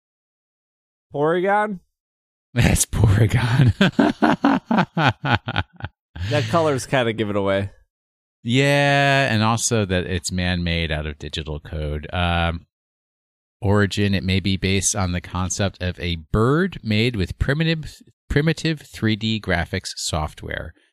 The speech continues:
Speaker 2: It may also draw inspiration from an origami crane.
Speaker 1: Porygon is the only Pokemon that evolves by trade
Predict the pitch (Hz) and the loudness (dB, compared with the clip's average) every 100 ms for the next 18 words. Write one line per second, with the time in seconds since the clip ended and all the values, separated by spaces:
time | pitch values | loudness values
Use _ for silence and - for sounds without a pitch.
0 | _ _ _ 98 92 87 113 143 160 120 | _ _ _ -6 -4 0 2 2 0 0
1 | 117 117 117 - 113 90 82 - 95 92 | 0 0 -4 -4 -2 0 -2 -2 -6 -6
2 | 92 78 73 - 87 90 98 80 80 82 | -6 -6 -6 -8 -6 -4 -4 -6 -6 -6
3 | 82 - - 80 80 _ _ _ _ 175 | -8 -10 -18 -20 -20 _ _ _ _ 0
4 | 196 180 175 160 151 156 160 170 180 190 | 2 2 2 0 -4 -2 0 2 2 2
5 | 190 170 _ _ - 165 165 147 123 107 | 0 -4 _ _ -2 -2 0 0 0 0
6 | 101 110 _ _ _ _ 123 120 113 123 | -4 -8 _ _ _ _ -2 -2 2 2
7 | 123 123 117 - 117 117 117 110 - _ | 2 0 -4 -4 -2 0 0 -2 -8 _
8 | _ _ - 135 131 113 | _ _ -2 2 2 -2